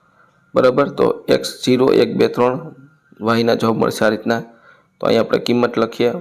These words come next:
વાય બરાબર નવ ઓછા પાઈના છેદમાં એક્સ, માટે એક્સ બરાબર ઝીરો લેતા વાય નવ, એક્સ બરાબર એક લેતા વાય બરાબર નવ ઓછા પાઈ. જો એક્સ બરાબર બે લેતા વાય બરાબર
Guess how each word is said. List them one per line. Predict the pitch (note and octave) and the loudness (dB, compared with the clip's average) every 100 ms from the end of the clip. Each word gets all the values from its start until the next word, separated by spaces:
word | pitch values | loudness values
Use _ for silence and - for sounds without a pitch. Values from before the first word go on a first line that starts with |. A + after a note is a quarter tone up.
| D#2+ D3 | -6 2
વાય | A#2+ C3 B2 | 4 4 2
બરાબર | A2+ A2+ A#2 G2+ - _ _ _ - A#2 | 2 2 0 -2 -8 _ _ _ -8 0
નવ | A#2 B2+ - A2 | 2 2 2 0
ઓછા | - G#2+ A2+ - - | 0 0 -2 -2 -6
પાઈના | - A2 A2+ A#2 A2 | 0 2 2 0 0
છેદમાં | A2 - A2 | -2 0 -2
એક્સ, | - - - | -2 -6 -6
માટે | - - | -4 -2
એક્સ | - - | -2 0
બરાબર | - G#2+ G#2 - | 0 2 0 0
ઝીરો | B2+ A#2+ - | 2 4 2
લેતા | - G2 G#2 | -2 -4 0
વાય | A2 B2 - A#2 B2 | 0 -2 -6 -2 4
નવ, | B2 - - - _ - - - _ _ - | 4 2 -12 -20 _ -20 -20 -20 _ _ 0
એક્સ | B2 C3 - - | 2 2 0 2
બરાબર | B2 A#2 - - - C#3 | 4 4 0 -4 0 0
એક | C#3 C#3 | 2 2
લેતા | A#2 A2 G#2+ A2 | 2 2 0 0
વાય | G#2+ A#2+ A2 | 2 2 2
બરાબર | G#2+ A2 A2 A2 | 0 0 -2 0
નવ | A2 A2+ G#2+ | 0 0 -2
ઓછા | - - F#2 - | -4 -4 -4 2
પાઈ. | A2 F#2+ - - _ _ - - _ _ _ - | 2 0 -12 -20 _ _ -20 -20 _ _ _ 0
જો | A#2 - C3 | 0 2 0
એક્સ | C#3 - B2+ | 0 -2 0
બરાબર | A#2+ A#2+ A2+ A#2+ | 2 2 0 2
બે | C#3 B2 | 2 2
લેતા | - - F#2+ - _ _ _ _ _ _ _ _ | -2 -4 -6 -8 _ _ _ _ _ _ _ _
વાય | A2+ A#2 B2+ B2 | -2 2 2 4
બરાબર | A2+ A2+ | 2 2